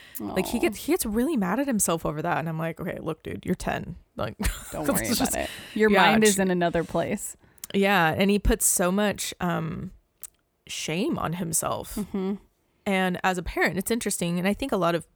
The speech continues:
Speaker 1: people in our lives, like, externally could probably see that in, like, ourselves. Like, I could, I know that my husband can see it in me when I'm, like, shitting all over myself. <laughs> But with my kiddo, being a mom,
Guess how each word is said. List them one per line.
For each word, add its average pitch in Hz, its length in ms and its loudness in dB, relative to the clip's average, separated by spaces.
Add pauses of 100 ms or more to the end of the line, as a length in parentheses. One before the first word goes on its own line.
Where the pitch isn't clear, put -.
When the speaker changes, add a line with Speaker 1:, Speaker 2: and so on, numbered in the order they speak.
Speaker 1:
people 180 440 -2
in 175 420 -6
our 165 200 0
lives, 165 280 0
like, 175 160 -4
externally 185 540 -2
could 165 320 -6 (340)
probably 180 440 0
see - 200 -4
that 175 280 2
in, 185 100 -2
like, 160 180 -6 (100)
ourselves. 170 540 0
Like, - 180 -2
I 175 100 0
could, 175 240 -4 (340)
I 180 120 2
know 185 280 4
that 156 120 0
my 147 100 0
husband 165 280 -2
can 170 120 -4
see - 160 -2
it - 120 -6
in 165 60 -2
me 160 180 -2
when 160 140 0
I'm, 160 160 -2
like, 160 320 -2
shitting 170 400 -2
all 180 140 2
over 196 140 0
myself. 220 460 0 (440)
<laughs> 208 440 -2
But 208 380 4 (260)
with 233 140 2
my 220 140 2
kiddo, 220 420 0
being 185 220 0
a 175 40 0
mom, 175 600 2